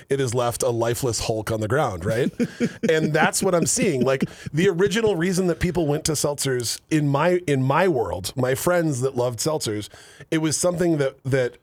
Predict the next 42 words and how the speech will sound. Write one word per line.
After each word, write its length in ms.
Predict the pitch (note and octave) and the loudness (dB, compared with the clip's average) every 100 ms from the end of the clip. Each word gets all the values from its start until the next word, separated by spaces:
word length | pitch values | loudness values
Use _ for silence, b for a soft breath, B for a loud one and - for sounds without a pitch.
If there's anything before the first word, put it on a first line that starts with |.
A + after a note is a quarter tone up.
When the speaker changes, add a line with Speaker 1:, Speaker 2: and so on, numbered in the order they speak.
| _ C#3 | _ -2
Speaker 1:
after 260 | C#3+ D#3 | 0 0
you, 200 | C#3+ C3 - | -2 -4 -4
you 120 | C#3 | -2
know, 80 | A#2 | 0
you 160 | A2+ C#3 | 0 0
had 80 | B2+ | 0
had 200 | B2 G#2 | -2 -2
three 260 | D3+ C#3+ | -2 0
I 100 | C3 | 0
P 220 | - B2+ A#2+ A#2 | 0 0 0 0
As, 160 | A2 | -2
your 100 | A#2+ | -4
palate's 380 | - C3+ C3 B2 | -2 0 0 -2
burned 260 | - C3 A#2+ | -2 0 0
out, 280 | A2+ A#2 B B B | 0 0 B B B
it's 160 | - A2+ | -6 -2
a 60 | G#2+ | 0
hot 260 | C3+ C#3+ | 0 0
day, 160 | C3+ B2 | -2 -2
you 160 | A#2 B2 | 0 -2
want 180 | C#3+ | 0
something 220 | - C#3+ C3 | -2 0 0
refreshing 560 | A#2 E3+ F3 D3 C3 | 0 0 0 0 0
that 100 | B2+ | -2
Speaker 2:
True. 120 | - G2+ | 0 2
Speaker 1:
isn't 160 | F#2+ | 2
gonna 200 | C#3+ C3+ | 0 -2
kill 220 | - C3+ | -2 -2
your 120 | C3 A#2+ | -2 -2
palate. 400 | F#3+ F#3 F#2+ - | -2 -2 -4 -4
Speaker 2:
Yep. 220 | F#2+ G2+ B B A#2+ | -4 -4 B B -4
Speaker 1:
The 140 | C3 | 0
lighter 280 | C3 C3+ C3+ | 2 2 2
calorie 360 | D3 D3 D#3 | 2 2 0
thing 180 | D3+ E3+ | 0 0
also 320 | - B2 - | 0 -2 -2
really 260 | D#3 C#3 C#3+ | -2 0 0
helps 260 | E3+ G#3+ B2 | -2 -2 -6
in 60 | |
that. 200 | G2+ - - | -8 -8 -6
Cool. 360 | C4 F#3 G2 - | -2 -2 -2 -6
Okay. 300 | F3 C#3 | -2 -2